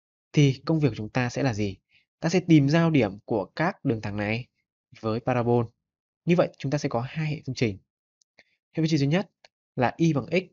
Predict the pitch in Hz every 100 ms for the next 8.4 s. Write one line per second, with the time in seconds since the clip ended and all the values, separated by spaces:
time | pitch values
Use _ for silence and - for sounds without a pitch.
0 | _ _ - - 120 104 98 92 95 107
1 | 117 120 98 117 107 104 _ _ _ _
2 | _ _ - - _ - 139 139 127 -
3 | 151 139 139 127 170 160 143 110 - _
4 | _ _ _ _ _ - 185 175 190 147
5 | 156 151 147 151 151 170 160 151 151 147
6 | 135 107 117 - - _ _ _ _ _
7 | - 185 - - _ _ _ _ _ -
8 | 151 143 117